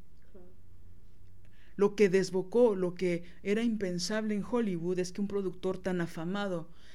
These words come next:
Speaker 2: tan poderoso como Harvey Weinstein, tuviera más de cincuenta denuncias en su contra. Y yo no creo que sea ni el diez por ciento de las agresiones a lo largo de su carrera de ese cerdo de mierda, ¿no?
Speaker 1: Ujú.
Speaker 2: Que bueno, ya no vamos a decir cerdo,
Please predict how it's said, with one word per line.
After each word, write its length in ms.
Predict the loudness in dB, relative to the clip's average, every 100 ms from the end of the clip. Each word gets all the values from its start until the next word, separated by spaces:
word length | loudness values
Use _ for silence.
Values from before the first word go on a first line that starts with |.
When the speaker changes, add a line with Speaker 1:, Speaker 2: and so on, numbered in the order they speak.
| -10 -4
Speaker 2:
tan 240 | -2 0
poderoso 1000 | 4 4 6 2 4 4 2 -2 -4 -6 -10 -10 -8
como 280 | -2 2 2
Harvey 320 | 2 2 2
Weinstein, 600 | 0 0 0 -2 -2 -2 -6 -10 -10 -10 -10 -10 -10 -10 -10 -8 0
tuviera 320 | 10 10 10
más 180 | 6 4
de 80 |
cincuenta 540 | 2 2 2 2 2 0
denuncias 500 | 0 0 0 0 -2
en 80 | -4
su 160 | -6
contra. 340 | 0 2 2 2
Y 80 | 2
yo 120 | 6
no 80 | 6
creo 160 | 6 4
que 100 | 2
sea 140 | 2
ni 80 | 4
el 100 | 4
diez 180 | 2 0
por 160 | -2
ciento 420 | -2 -2 -2 -4 -8 -10 -12 -12 -12 -12 -10 -12 -10 -10 -2
de 100 | 0
las 220 | 2 0
agresiones 480 | 0 0 0 0 0
a 40 |
lo 120 | -2
largo 220 | -2 -2 -2
de 60 |
su 140 | -4 -4
carrera 360 | -4 -2 -2
de 80 | -2
ese 180 | -4 -6 -8
cerdo 480 | -8 -2 0 0 -4
de 100 | -4
mierda, 460 | -2 -2 -4 -8 -12 -12 -12 -12 -12 -8
¿no? 200 | -6 -6
Speaker 1:
Ujú. 1500 | -8 -10 -10 -10 -10 -10 -10 -10 -10 -10 -10 -10 -10 -10 -8
Speaker 2:
Que 60 | -4
bueno, 140 | -4
ya 120 | -2
no 100 | -2
vamos 200 | -2 -2 -4
a 20 |
decir 280 | -4 -6 -6
cerdo, 320 | -6 -8